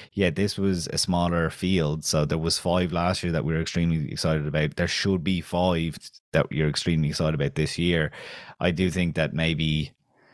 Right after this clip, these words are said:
well, no, not completely, but I, uh, I, I wonder, was there one team out there that didn't fire a head coach 'cause they said, "Look, the, the talent pool isn't as obvious this year to go with.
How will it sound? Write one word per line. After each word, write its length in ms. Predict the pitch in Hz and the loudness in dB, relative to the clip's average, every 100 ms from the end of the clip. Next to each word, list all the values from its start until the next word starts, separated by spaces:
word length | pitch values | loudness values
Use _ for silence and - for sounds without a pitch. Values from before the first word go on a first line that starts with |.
| _ _ _ - | _ _ _ -2
well, 120 | 104 | 0
no, 300 | 90 80 73 67 - | 2 0 -2 -6 -8
not 320 | 80 98 92 | -2 2 2
completely, 380 | 82 87 73 73 | 0 0 2 2
but 180 | 76 67 - | 0 -2 0
I, 180 | 78 80 | 0 2
uh, 80 | - - - - - - - - - - - _ - - - | -2 -4 -6 -10 -12 -16 -20 -20 -14 -14 -14 _ -16 -8 0
I, 180 | 104 - | 0 2
I 140 | 92 104 | -2 0
wonder, 320 | 113 151 156 | 0 0 2
was 140 | 135 | 2
there 100 | 123 | 0
one 240 | 104 110 113 | 0 0 0
team 240 | 104 90 | 0 0
out 200 | 87 85 | 2 2
there 160 | 82 73 | 0 0
that 140 | 78 | 0
didn't 240 | 90 90 | 2 0
fire 240 | 87 87 80 | 2 2 2
a 60 | |
head 180 | 76 80 | 0 -2
coach 300 | 85 76 71 | 0 0 0
'cause 140 | 82 73 | -2 0
they 80 | |
said, 280 | 76 76 71 | 0 0 2
"Look, 180 | 78 73 | 0 0
the, 220 | 67 65 - | 0 0 0
the 140 | - 78 - | -2 -4 -2
talent 320 | 90 85 78 | 0 0 0
pool 300 | 90 82 71 | 2 2 0
isn't 240 | 85 80 | -2 0
as 140 | 78 78 | 2 2
obvious 360 | 78 80 78 | 2 2 0
this 220 | - 78 | 0 0
year 100 | 76 | 0
to 100 | 73 | -2
go 200 | - 78 | 0 2
with. 300 | 76 67 - | 2 -2 -8